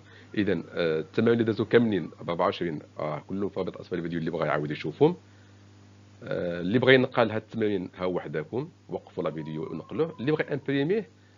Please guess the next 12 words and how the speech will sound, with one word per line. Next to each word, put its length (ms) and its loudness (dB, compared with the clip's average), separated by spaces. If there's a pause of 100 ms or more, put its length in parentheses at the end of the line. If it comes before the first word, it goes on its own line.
(160)
آه، 200 0
راني 200 0
حاط 280 -6
الفورما 340 -2
بي 160 -4
دي 100 -4
اف 280 -6
بري 140 -2
امبريمي، 640 -2
يعني 140 -4
جاهزة 380 0
للطبع. 360 0